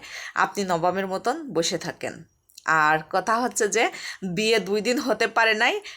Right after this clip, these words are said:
স্বামীর হাত ধরে স্বামীর কাছে চলে গেছো। আর কি মানুষের মন চায় না? আমার কথা হচ্ছে যে তোমার স্বামী তোমাকে নেয় না কেন?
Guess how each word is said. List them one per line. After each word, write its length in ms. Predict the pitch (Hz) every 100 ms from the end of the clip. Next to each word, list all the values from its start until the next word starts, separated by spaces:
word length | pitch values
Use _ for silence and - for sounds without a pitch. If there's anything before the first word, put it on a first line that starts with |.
| -
স্বামীর 440 | - 190 202 226
হাত 280 | - 220 185
ধরে 360 | 185 226 269 403
স্বামীর 420 | - 190 185 202
কাছে 400 | 214 208 294 302 - _ _ _
চলে 320 | 208 175 170
গেছো। 420 | 165 101 - - - _ _ - - - - -
আর 220 | - 165
কি 140 | 165 208
মানুষের 440 | 208 214 240 240
মন 280 | 226 233 233
চায় 260 | 220 247 262
না? 400 | 302 196 175 _ _ _ _ - _ - - _
আমার 280 | - 214 226
কথা 240 | 254 254
হচ্ছে 380 | 285 269 - 262
যে 300 | 202 220 339 - _ _ -
তোমার 220 | 254 277
স্বামী 300 | 285 359 285
তোমাকে 300 | 247 220 247
নেয় 300 | 208 160 180
না 140 | 185
কেন? 240 | 151 117